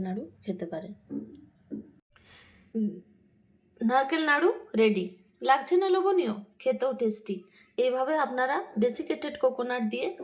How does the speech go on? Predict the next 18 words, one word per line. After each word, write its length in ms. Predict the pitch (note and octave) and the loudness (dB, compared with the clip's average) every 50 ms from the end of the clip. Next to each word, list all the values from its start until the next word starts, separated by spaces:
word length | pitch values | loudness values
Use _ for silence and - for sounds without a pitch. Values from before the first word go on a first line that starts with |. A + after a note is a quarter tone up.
| - - A3 | -4 0 2
বাড়িতেই 400 | G#3+ G#3+ - A3+ - D#4+ E4+ F4 E4 | 4 4 2 0 0 0 2 2 2
নারকেল 300 | B3+ A#3 A3+ - A#3+ B3 A#3+ | 0 -2 -2 -2 -2 -2 -2
নাড়ু 180 | A#3 A#3 C4 E4+ F4+ - - - A3+ | -2 -2 -4 -4 -8 -10 -8 -2 0
বানিয়ে 300 | G#3+ G#3+ A3+ A#3 B3+ D#4+ F#4 - - - - - _ _ F#3+ | 2 2 2 0 -2 -4 -6 -8 -12 -18 -20 -20 _ _ -2
আপনজনকে 560 | A3+ - - D#4 D4+ B3 C#4 C#4+ C4 B3 B3+ C4 - | -2 0 -2 -6 -6 -4 -6 -6 -6 -6 -8 -8 -4
খাইয়ে 240 | B3 A#3+ A#3+ B3+ D4+ G#4+ - - - | -2 -2 -2 0 -4 -6 -8 -6 -2
এনজয় 280 | A3+ G#3 G#3+ G#3 G3+ G3+ | -2 0 2 2 0 0
করতে 200 | - F#3 F3+ G3+ F#3 F#3 | -2 -4 -4 -4 -4 -2
পারেন। 200 | F3+ F3 F#3 F#3+ - - - _ _ _ _ _ _ _ _ - - - - - - - - - - - - _ - | -2 -4 -4 -6 -6 -10 -14 _ _ _ _ _ _ _ _ -20 -20 -20 -20 -20 -20 -20 -20 -20 -20 -20 -18 _ -4
খুবই 240 | D#4 D#4 C#4+ F#4 G4 F#4 - | -2 2 4 4 2 4 4
তাড়াতাড়ির 520 | C4+ B3+ C4+ D4+ F4 F4 D#4+ D#4+ E4 D#4+ C#4 C4+ | 4 6 6 4 2 0 -2 -2 -2 -2 -2 -2
মধ্যে 240 | C4 A3+ G#3+ C#4+ D4+ F4 F4+ - B3 | -2 -2 -2 -2 -2 -2 -2 -4 -4
এই 60 | B3+ A#3+ | -4 -2
নারকেল 300 | A#3+ A#3+ A#3 A3+ B3+ B3 A#3+ | -2 -2 -2 -2 -4 -4 -2
নাড়ু 160 | A#3+ B3 C4+ F4+ G#4+ - - - | -4 -2 -2 -4 -4 -4 -2 0
তৈরি 220 | A#3+ A3 A3 B3 A3+ A#3+ | 2 2 2 2 2 2
হয়ে 160 | A3+ A#3 A3 A#3 | 2 2 2 0
যায়, 140 | B3+ D4 | -2 -4